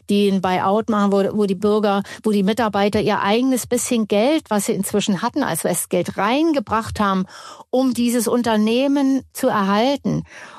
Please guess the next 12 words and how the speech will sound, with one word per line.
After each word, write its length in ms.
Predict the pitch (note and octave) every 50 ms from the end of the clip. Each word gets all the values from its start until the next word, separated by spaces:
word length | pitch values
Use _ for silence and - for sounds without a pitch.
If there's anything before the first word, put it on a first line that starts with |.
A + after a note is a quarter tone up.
| - _
Und 180 | - B3 A#3+ A3
die 100 | A#3+ G#3
Deutsche 340 | A3+ A3 A3+ A3+ - C4 G#3
Bank 440 | - A3 A3 A#3 B3+ C#4 C#4 C4
und 180 | - A#3+ A#3 -
all-, 220 | - G#3+ A3 - -
alle 200 | - A3 A3+ A#3
Banken 340 | A3+ A3 A3+ A#3 A3+ A#3+ A3+
eben 540 | - A3+ A#3+ A#3+ G#3+ - A3 G#3 G#3+ A3 A#3
nicht 440 | C4 D4+ F4 - - - - - -
bereit 480 | C4 A3 F#3+ F#3 F#3+ G#3+ A#3+ - -
waren, 440 | G3+ F3 E3 E3 F3 F#3+ A3 B3